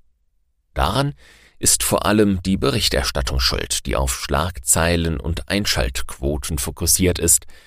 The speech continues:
und vor allem die radikalen Extreme der Szene ins Rampenlicht stellt.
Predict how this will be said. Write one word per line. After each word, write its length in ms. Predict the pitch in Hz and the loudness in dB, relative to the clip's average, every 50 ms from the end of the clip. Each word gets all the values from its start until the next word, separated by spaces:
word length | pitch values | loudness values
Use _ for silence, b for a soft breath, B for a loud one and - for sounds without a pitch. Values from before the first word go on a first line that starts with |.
| b b b b b b b | b b b b b b b
und 140 | b 107 - | b -2 0
vor 160 | - 110 - | 2 2 2
allem 260 | 98 123 131 113 110 98 | 2 2 2 2 2 2
die 140 | 101 101 | 4 4
radikalen 840 | 92 82 92 98 95 98 90 - - - 101 87 104 107 98 90 90 | 4 4 2 2 2 0 -2 -2 0 0 2 2 2 2 0 0 -2
Extreme 680 | - - - - - - - - - 131 123 87 73 | -2 -4 -4 -4 -4 -4 -2 -2 0 0 0 0 0
der 120 | 71 69 - | 2 2 2
Szene 460 | - - - - - 82 69 67 - | 2 2 2 2 2 2 2 2 0
ins 180 | - - - - | 0 0 0 2
Rampenlicht 540 | 73 82 - - 69 - 67 - - - | 2 0 0 0 -2 -2 -4 -4 -6 -8
stellt. 360 | - - - - - - - | -6 -4 -4 -4 -6 -6 -12